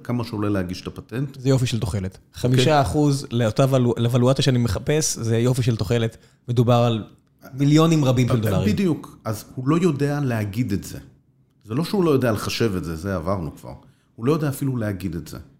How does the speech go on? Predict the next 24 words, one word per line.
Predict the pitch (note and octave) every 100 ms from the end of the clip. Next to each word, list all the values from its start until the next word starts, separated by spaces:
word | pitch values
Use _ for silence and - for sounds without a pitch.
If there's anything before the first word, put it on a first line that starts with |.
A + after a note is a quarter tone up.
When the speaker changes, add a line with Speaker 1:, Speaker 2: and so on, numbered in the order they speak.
| _ _ _
Speaker 1:
אז | A2
זה | C#3 F#3+ - - _ _
תקלה | C3+ C#3 C#3+
ראשונה. | C#3 C3+ A2 F2+ - - _ _ _ _ _ _ _ -
התק-, | - G#2+ A#2+ -
וכמובן, | F2 G2 - A#2 C#3 G3
אתה | A2
גם | F2 F#2+ G2 -
חלק | B2+ C#3
מהפטנטים | B2 G#2+ G2+ - C3 - G2+
מגיש | F2+ - -
היום, | G2 E2 F#2 A#2+ - _ _
כי | F#2
אתה | -
צריך | - - A#2 D3+
אותם | D#3+ C3 A2+
בעוד | B2 C#3
חמש | F3 F#3+ -
שנים. | A2 E2+ D2+ - _ _
אתה |
לא | G2+
צריך | D3 G3 D3+
אותם | - F2+
היום, | E2+ C#2+